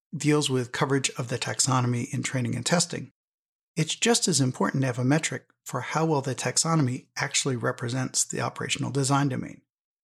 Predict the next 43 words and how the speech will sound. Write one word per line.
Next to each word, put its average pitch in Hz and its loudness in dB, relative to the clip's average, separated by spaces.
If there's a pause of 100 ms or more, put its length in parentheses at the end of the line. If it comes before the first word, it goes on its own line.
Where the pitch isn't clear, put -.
(220)
Along 165 4
those 139 -2
lines, 165 0
a 143 2
metric 139 4
that 139 -2
might 135 0
be 127 -2
interesting 127 -2
is 120 2
how 151 2
often 151 2
you 123 0
encounter 139 0
something 139 2
that's - -2
not 131 2
in 143 0
the 131 -4
taxonomy. 139 0 (440)
Because 123 2
if 127 0
that's 135 0
happening 131 -2
every 123 -4
minute 135 0
or 131 -4
every 117 -6
hour, 147 2 (340)
that - -4
tells 190 2
you 131 2
your 120 -4
taxonomy 131 0
probably 131 -4
needs 120 -2
a 123 -6
little 123 -2
more 117 -4
maturity 117 -6
before 117 -10
you - -10
deploy. - -14